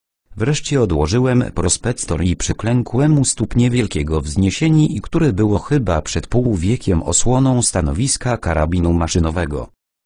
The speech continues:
Sięgnąłem po łopatkę. Jeden sztych, drugi. Nic. Musiałem uderzyć mocniej i głębiej.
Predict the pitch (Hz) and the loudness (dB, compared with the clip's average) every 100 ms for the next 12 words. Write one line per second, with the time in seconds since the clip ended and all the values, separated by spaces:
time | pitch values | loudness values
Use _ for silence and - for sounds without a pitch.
0 | - - 101 82 113 104 87 - 120 117 | -14 0 2 2 2 2 0 0 2 2
1 | - - - 71 - _ _ _ _ _ | 0 -4 -6 -6 -8 _ _ _ _ _
2 | _ _ _ - 98 127 101 71 71 - | _ _ _ -8 -2 0 0 0 -2 0
3 | 143 - - _ - - 65 127 58 - | -2 -2 -10 _ -6 -4 -2 -6 -10 -12
4 | - _ _ _ - 85 69 - - - | -18 _ _ _ -4 -2 -2 -4 -8 -10
5 | _ _ _ _ 104 98 147 147 135 131 | _ _ _ _ -2 0 2 2 2 0
6 | 117 104 117 104 - 87 76 - 90 76 | 0 0 0 -2 0 -2 0 0 2 2
7 | 78 - 82 87 101 78 65 64 57 | -2 -6 -4 -2 0 0 -2 -6 -10